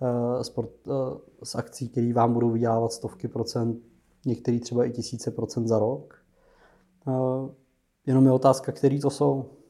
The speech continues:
a jestli jste opravdu schopni odhalit tyhle ty příležitosti. A je otázka, jestli tyhle ty příležitosti,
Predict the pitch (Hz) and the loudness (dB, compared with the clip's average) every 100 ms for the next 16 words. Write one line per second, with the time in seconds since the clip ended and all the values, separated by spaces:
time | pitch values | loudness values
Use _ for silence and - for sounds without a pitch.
0 | _ _ _ - 123 117 117 117 117 135 | _ _ _ -12 -4 0 0 0 -2 -4
1 | - 135 139 135 127 131 - 131 131 127 | -2 -2 2 2 2 -2 0 2 2 0
2 | - - 123 131 127 123 117 120 - - | -6 -6 2 4 4 2 -2 -2 -4 -8
3 | - 117 110 117 120 - - 117 127 147 | -4 -2 -2 -2 -6 -6 -6 -6 -6 -12
4 | _ _ _ _ _ _ _ _ _ _ | _ _ _ _ _ _ _ _ _ _
5 | _ _ - 139 131 131 131 131 127 - | _ _ -6 2 4 4 2 -2 -4 -8
6 | - 131 127 127 123 - 143 131 127 135 | -2 2 6 6 6 4 4 6 4 0
7 | 123 120 131 120 127 120 113 131 - - | 0 0 -2 -2 0 0 0 -4 -4 2
8 | 131 127 | 4 2